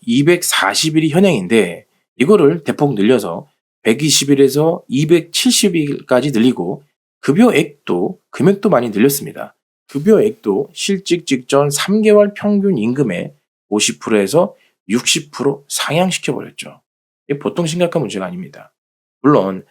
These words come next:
사회 안전망을 강화한다는 취지였는데 그 결과물은 부정적인 영향이 훨씬 컸다는 거죠. 가장 큰 문제는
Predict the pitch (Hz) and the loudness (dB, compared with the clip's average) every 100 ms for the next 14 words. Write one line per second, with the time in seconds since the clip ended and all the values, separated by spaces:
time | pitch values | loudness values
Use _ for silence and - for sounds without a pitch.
0 | _ - - 170 170 175 - 95 113 139 | _ -10 -4 0 2 2 0 -2 0 2
1 | 160 160 156 147 170 170 - - 98 127 | 2 4 2 4 2 -2 -4 -2 0 0
2 | 131 131 123 135 147 147 165 165 107 90 | -2 -2 -2 0 -2 -4 -2 0 0 -2
3 | 113 98 - _ _ _ _ _ _ _ | -2 -2 -6 _ _ _ _ _ _ _
4 | 160 151 123 156 151 101 82 - - _ | 0 2 2 2 2 0 -4 -8 -16 _
5 | - 117 143 135 135 143 107 98 98 185 | -6 -2 0 2 2 2 0 -2 -2 -4
6 | - _ _ - 214 - 202 202 - - | -6 _ _ -2 -2 0 -2 -4 -8 -6
7 | 170 151 - - - _ _ _ _ _ | -4 -4 -10 -16 -18 _ _ _ _ _
8 | _ _ _ - 180 208 214 180 123 117 | _ _ _ -6 -2 0 2 2 2 -2
9 | 120 107 | -4 -8